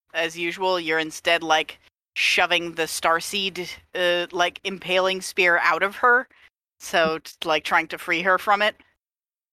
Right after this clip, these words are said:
<clears throat> which is pretty cool. Uh, and then, yeah, you finally do that. Uh,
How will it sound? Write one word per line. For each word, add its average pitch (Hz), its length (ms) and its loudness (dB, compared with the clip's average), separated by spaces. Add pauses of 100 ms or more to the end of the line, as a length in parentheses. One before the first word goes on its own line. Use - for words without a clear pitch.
<clears throat> - 880 -10
which 202 200 -8
is 190 100 -6
pretty 202 220 -2
cool. 202 320 -2 (920)
Uh, 160 480 4
and 185 220 0
then, 214 260 0
yeah, 233 400 2 (120)
you 185 160 -10
finally 185 500 -2
do 269 180 -2
that. 240 300 4 (640)
Uh, 160 420 4